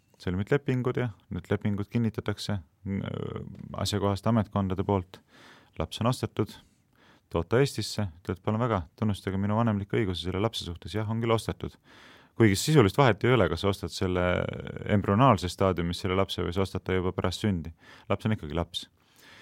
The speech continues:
Samal põhjusel on ka surrogaatemadus keelatud, ikkagi see on lastega kaubitsemine. Ja, ja siis võib samamoodi meedia kloppida üles sellise emotsionaalse retoorika, öelda, et,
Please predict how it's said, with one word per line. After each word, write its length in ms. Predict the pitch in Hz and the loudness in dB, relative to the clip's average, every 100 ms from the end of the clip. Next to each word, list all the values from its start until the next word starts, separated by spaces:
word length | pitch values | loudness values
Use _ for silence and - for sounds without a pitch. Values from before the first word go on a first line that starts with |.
| - - - | -20 -20 -20
Samal 240 | - 101 92 | -2 2 4
põhjusel 360 | 101 90 82 | 4 2 0
on 60 | 85 | -2
ka 60 | 87 | 0
surrogaatemadus 720 | 98 95 98 - 78 80 80 | 0 2 0 0 -4 -4 -6
keelatud, 380 | 90 80 - 98 | -6 -6 -8 -10
ikkagi 200 | - 85 | -8 -8
see 80 | 82 | -6
on 60 | |
lastega 320 | 82 - 80 | -6 -6 -8
kaubitsemine. 640 | 76 90 85 - 90 92 92 - - - - - - _ 104 | -4 -4 -4 -8 -6 -6 -10 -14 -20 -20 -20 -20 -20 _ 6
Ja, 220 | 107 107 | 8 8
ja 200 | 110 113 110 107 104 | 8 8 8 4 2
siis 160 | 151 | 2
võib 120 | 151 139 | 2 4
samamoodi 400 | 190 196 156 98 | 6 6 6 4
meedia 320 | 117 139 101 | 4 6 6
kloppida 380 | 110 113 117 117 | 4 0 2 4
üles 180 | 123 98 92 | 4 2 -2
sellise 300 | 104 98 107 | -2 0 0
emotsionaalse 640 | 107 - 131 135 101 107 | 0 0 2 4 4 0
retoorika, 540 | 104 - 147 107 - 98 | -2 4 4 4 2 0
öelda, 160 | 85 | 0
et, 480 | - - - - - | -4 -8 -12 -16 -20